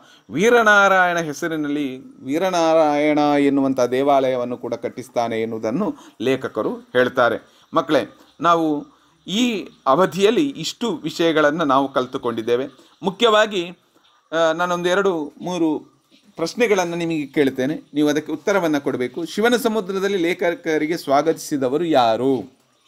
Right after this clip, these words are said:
ಯಾರು? ಸುಬ್ರಹ್ಮಣ್ಯಂ. ಅಲ್ಲಿ ಕೊಟ್ಟಿದ್ದೇನೆ ಉತ್ತರ. ಗಂಗರ ರಾಜಧಾನಿ ಯಾವುದು ಮಕ್ಕಳೇ?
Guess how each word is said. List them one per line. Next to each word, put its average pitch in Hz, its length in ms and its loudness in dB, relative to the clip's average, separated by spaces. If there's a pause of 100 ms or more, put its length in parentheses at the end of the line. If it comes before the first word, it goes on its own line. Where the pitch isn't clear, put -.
(360)
ಯಾರು? 254 460 0 (420)
ಸುಬ್ರಹ್ಮಣ್ಯಂ. 127 800 -2
ಅಲ್ಲಿ 113 160 -6
ಕೊಟ್ಟಿದ್ದೇನೆ 151 420 0
ಉತ್ತರ. 113 260 -2 (480)
ಗಂಗರ 196 360 2
ರಾಜಧಾನಿ 185 480 0
ಯಾವುದು 185 320 -2
ಮಕ್ಕಳೇ? 190 500 -2